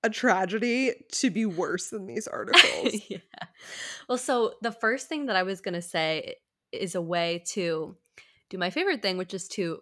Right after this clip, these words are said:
Speaker 2: preempt disappointment, which you can't
Speaker 1: Mm-hmm.
Speaker 2: do, but
Speaker 1: <laughs>
Speaker 2: is a way to maybe avoid disappointment in certain scenarios, which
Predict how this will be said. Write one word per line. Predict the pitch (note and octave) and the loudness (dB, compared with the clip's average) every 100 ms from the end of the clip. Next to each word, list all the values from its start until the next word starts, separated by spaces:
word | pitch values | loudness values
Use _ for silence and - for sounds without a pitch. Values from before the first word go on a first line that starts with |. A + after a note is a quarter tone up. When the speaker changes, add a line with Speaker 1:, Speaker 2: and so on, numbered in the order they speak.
| - | -8
Speaker 2:
preempt | F#3+ F3 F#3 - - | -2 -2 -2 -6 -12
disappointment, | - - - E3+ - - - | -12 -12 -10 -10 -10 -10 -8
which | - | -8
you | G#3+ | -4
can't | G#3+ G#3+ A#3 | 0 0 0
Speaker 1:
Mm-hmm. | |
Speaker 2:
do, | G#3 F3 D3+ G3 | 2 2 0 2
but | G3+ F3+ D#3+ - - | 6 6 4 -2 -6
Speaker 1:
<laughs> | B3+ - D#4 - _ _ | 2 4 4 2 _ _
Speaker 2:
is | B3 A#3 | 2 6
a | B3+ | 6
way | G#3+ F#3+ | 6 4
to | G3 A#3+ G3 | 2 0 0
maybe | F3+ F#3 F#3 F3+ E3+ E3 E3 - _ _ _ _ _ _ _ _ _ _ _ _ | 0 -2 -2 -2 -2 -4 -8 -12 _ _ _ _ _ _ _ _ _ _ _ _
avoid | G3 F#3 F#3+ F3+ F3 F3 | -6 -2 0 2 0 -2
disappointment | F3 E3+ F#3 D#3 D3 | -6 -8 -8 -10 -8
in | F3+ F3+ | -8 -4
certain | F#3 D#3 F3+ | -2 -2 -4
scenarios, | F#3 D#3+ D3 - - G3 | -6 -6 -6 -8 -8 -8
which | F3+ G3 F#3+ | -4 -4 -2